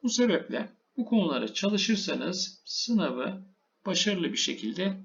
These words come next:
tamamlayacağınıza inanıyorum. Videoları beğenip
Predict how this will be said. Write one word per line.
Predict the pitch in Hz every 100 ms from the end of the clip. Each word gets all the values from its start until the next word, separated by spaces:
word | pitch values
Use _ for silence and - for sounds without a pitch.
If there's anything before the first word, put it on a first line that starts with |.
| -
tamamlayacağınıza | 196 185 160 135 120 - 113 - - 196 -
inanıyorum. | - 147 143 151 143 123 170 175 - - - _
Videoları | 190 214 233 220 170 127
beğenip | 135 156 147 131 -